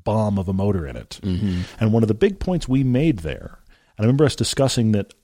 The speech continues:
Speaker 1: on set, and then we discussed it in the piece, and it's come up in some other questions, and it relates to exactly what you're talking about, Rob.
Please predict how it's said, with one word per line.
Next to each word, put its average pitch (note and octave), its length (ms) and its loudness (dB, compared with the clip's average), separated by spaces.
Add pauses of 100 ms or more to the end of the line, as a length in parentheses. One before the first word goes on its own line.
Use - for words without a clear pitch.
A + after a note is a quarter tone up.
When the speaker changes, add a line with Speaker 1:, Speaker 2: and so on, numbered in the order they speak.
Speaker 1:
on C#3 320 4
set, G2+ 420 -2
and F#2+ 140 -4
then F#2 80 0
we G2 100 0
discussed G2 360 -4
it A2+ 60 0
in A2+ 60 0
the A#2+ 80 -2
piece, G2 360 -4
and G2+ 140 -4
it's F#2+ 100 -6
come A2 160 -2
up A#2+ 80 -6
in B2 60 -6
some G2 140 -4
other G2+ 120 -2
questions, G#2+ 400 -4
and E2+ 100 -8
it F#2 40 -10
relates G#2 220 -6
to - 80 -10
exactly A2 240 -6
what D3 120 -8
you're - 40 -8
talking C3 240 -6
about, - 160 -10
Rob. C#2+ 240 -10